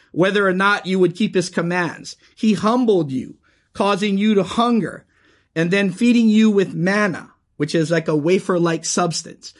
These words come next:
"which neither you nor your ancestors had known, to teach you that man does not live on bread alone,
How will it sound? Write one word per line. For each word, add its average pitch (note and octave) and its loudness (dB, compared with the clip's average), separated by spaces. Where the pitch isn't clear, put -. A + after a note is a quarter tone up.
"which F3 0
neither G3+ 2
you G#3 2
nor G#3+ 0
your G#3+ 0
ancestors G3 -2
had E3 0
known, D#3+ 0
to A3+ 0
teach D#4+ 0
you C3+ -10
that F3+ -2
man A#3 0
does F3+ 0
not A#3+ 0
live G#3+ 2
on G#3 0
bread G3+ 0
alone, E3 0